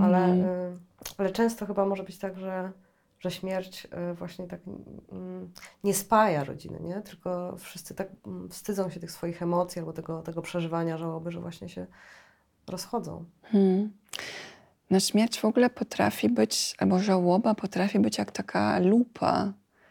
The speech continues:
Speaker 2: przez którą wtedy jeszcze bardziej wyraźnie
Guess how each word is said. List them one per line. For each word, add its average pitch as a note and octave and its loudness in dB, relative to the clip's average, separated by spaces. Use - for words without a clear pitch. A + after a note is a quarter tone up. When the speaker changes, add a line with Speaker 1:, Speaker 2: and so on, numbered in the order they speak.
Speaker 2:
przez - 0
którą F#3 4
wtedy F3+ 2
jeszcze F#3 4
bardziej F#3 4
wyraźnie F#3 4